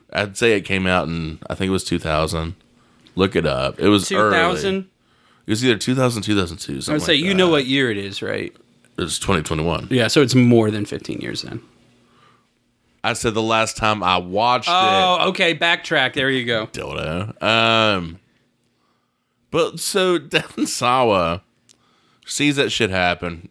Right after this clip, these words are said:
Speaker 1: yada, yada. Then his friend dies. They break into a mausoleum. Him and old girl, Shannon, uh, not Shannon Elizabeth, uh, who is, I can't remember her name. Uh,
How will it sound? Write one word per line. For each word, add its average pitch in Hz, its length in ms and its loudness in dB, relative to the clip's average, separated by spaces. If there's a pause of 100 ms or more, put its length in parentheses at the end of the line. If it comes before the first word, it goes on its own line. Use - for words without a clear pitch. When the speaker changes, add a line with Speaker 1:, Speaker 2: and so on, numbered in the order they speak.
Speaker 1:
yada, 101 240 2
yada. 71 580 -4 (680)
Then 127 140 2
his 143 160 2
friend 104 440 2
dies. 76 540 0 (260)
They 110 140 4
break 120 560 0
into 208 360 2
a 135 60 6
mausoleum. 139 1500 2 (960)
Him 151 320 2
and 160 80 4
old 156 260 4
girl, 123 460 4
Shannon, 120 720 2
uh, 101 240 2
not 101 180 -2
Shannon 80 240 -8
Elizabeth, 78 360 -8
uh, 101 180 0
who 117 220 4
is, 95 140 -4
I - 160 -2
can't 76 200 -6
remember 78 220 -8
her 76 100 -8
name. 58 280 -12 (120)
Uh, 85 320 0